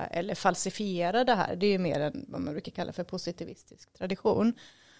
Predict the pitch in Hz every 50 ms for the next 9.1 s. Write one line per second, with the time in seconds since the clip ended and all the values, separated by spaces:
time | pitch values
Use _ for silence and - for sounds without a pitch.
0 | _ _ _ - 220 196 214 214 226 240 247 247 233 190 170 175 180 185 185 180
1 | 170 160 170 170 165 - - - - - - - _ _ _ _ _ _ _ _
2 | _ - - _ _ _ - - - - 208 208 214 - 220 196 196 208 214 -
3 | 214 208 208 208 196 - - 208 214 - - - - 277 277 294 277 - - -
4 | 262 233 214 220 208 202 - - - 208 220 214 208 214 220 - - - - 208
5 | 196 185 180 175 175 165 - - - 220 208 - - 208 185 - - - 196 180
6 | 175 175 170 165 160 170 - - - - - _ _ _ _ _ _ _ _ -
7 | 104 104 104 101 101 90 - - - - - 107 - 185 185 180 - - 190 175
8 | 165 156 156 - - - - - 185 190 202 208 214 214 220 220 220 226 220 226
9 | 214